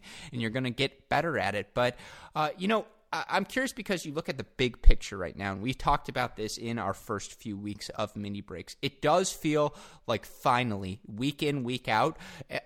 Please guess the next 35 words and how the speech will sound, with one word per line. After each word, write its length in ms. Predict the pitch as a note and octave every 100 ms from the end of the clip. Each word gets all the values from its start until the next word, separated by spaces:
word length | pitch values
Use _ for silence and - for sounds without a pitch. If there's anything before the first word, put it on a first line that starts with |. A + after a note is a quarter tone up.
| - -
I'm 80 | D#3
not 140 | F#3
gonna 100 | G3+
say 140 | - F3+
the 120 | B2
tour 340 | - - D#3+
right 180 | D3 C#3+
now 140 | C3
belongs 720 | A#2+ A2 G#2+ A2 B2 C#3 D3+ -
to 100 | C3
the 120 | A#2+
next 320 | A#2 A#2 -
gen 340 | - A2 D#3+ D#3
because 500 | G#2 A#2 G2 F#2 -
until 300 | G2+ - B2
they 120 | A2
break 240 | G#2 A2 A2
through 140 | A2+
at 80 | G2+
the 80 | F#2+
Slam, 340 | - G#2+ G#2+
certainly 600 | G#2+ - A2 G2 G#2 G2+
it's 240 | F2+ - -
still 180 | G#2+
the 100 | G2
time 360 | G2+ - G#2+ G#2+
of 220 | G#2+ G#2+
the 80 | G#2+
big 240 | G2 G#2
three. 340 | - - A#2+ E3+
But 280 | - G#2+ - - - C3
week 360 | B2+ D3+ G3+ -
in, 320 | D#3+ G3+ C#3+
week 240 | C#3 E3 C3+
out, 300 | C3+ G3